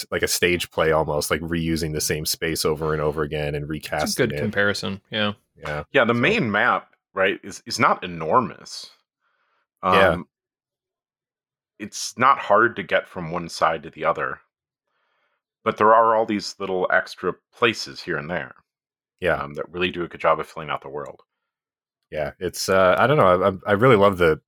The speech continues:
Speaker 1: the world design. I also think there's a benefit to doing it that way 'cause you end up, uh, knowing it like the back of your hand.
Speaker 3: Yeah,
Speaker 1: Right.
Speaker 3: exactly.
Speaker 1: So, and when it's like, "Oh, there's this, you know,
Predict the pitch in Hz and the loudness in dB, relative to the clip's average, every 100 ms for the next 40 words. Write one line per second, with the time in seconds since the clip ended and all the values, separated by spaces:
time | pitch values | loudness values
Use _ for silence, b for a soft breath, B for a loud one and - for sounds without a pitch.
0 | _ 92 87 92 90 85 82 90 117 - | _ 0 4 2 2 2 4 4 4 0
1 | 107 82 78 78 90 87 - 82 80 82 | -6 -4 -4 0 0 0 -4 -10 -6 -4
2 | 80 76 82 78 78 - 73 80 80 78 | -2 -2 -2 -2 -4 -8 -6 -4 0 -2
3 | 73 76 73 69 _ _ _ _ _ _ | -2 -6 -4 -6 _ _ _ _ _ _
4 | _ - 101 101 92 90 85 82 90 82 | _ 0 4 6 6 4 2 2 0 2
5 | 82 78 82 85 73 69 _ _ _ - | -2 0 2 2 0 -8 _ _ _ -4
6 | 76 80 78 80 71 - - _ - 85 | 0 2 0 0 -2 -2 -12 _ -2 0
7 | 78 76 78 - 85 85 82 - 85 110 | 4 2 2 -2 0 0 0 2 2 6
8 | 127 127 110 101 - 101 95 90 | 6 8 6 4 -2 -2 0 0